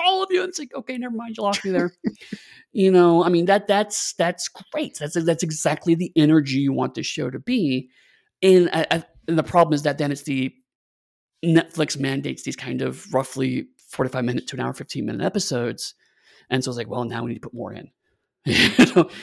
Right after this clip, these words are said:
Speaker 1: And the whole thing kinda just, like, sags a bit, which is sad. I th-, I think later episodes find a better balance and pace, and I'll, and I'll point that out when we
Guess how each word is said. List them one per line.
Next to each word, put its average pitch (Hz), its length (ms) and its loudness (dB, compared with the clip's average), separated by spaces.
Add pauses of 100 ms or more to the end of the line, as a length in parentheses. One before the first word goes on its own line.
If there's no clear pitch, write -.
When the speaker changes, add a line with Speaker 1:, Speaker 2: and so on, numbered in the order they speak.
(240)
Speaker 1:
And 131 140 0
the 127 140 0
whole 139 100 -2
thing 139 140 -2
kinda 135 140 -6
just, 120 120 -12
like, 120 120 -16
sags 107 440 -8
a 101 60 -12
bit, - 160 -12
which - 140 -20
is - 80 -10
sad. 117 420 -6 (120)
I 160 120 0
th-, - 80 -10
I 190 80 -2
think - 180 0
later 202 200 6
episodes 170 520 0 (460)
find 147 240 2
a 143 40 4
better 123 260 2
balance 123 440 -4
and 104 120 -8
pace, - 480 -8
and 110 100 -8
I'll, - 120 -12
and 120 140 -4
I'll 117 80 -4
point 135 240 -6
that 110 100 -6
out 123 140 -8
when 123 80 -14
we - 140 -14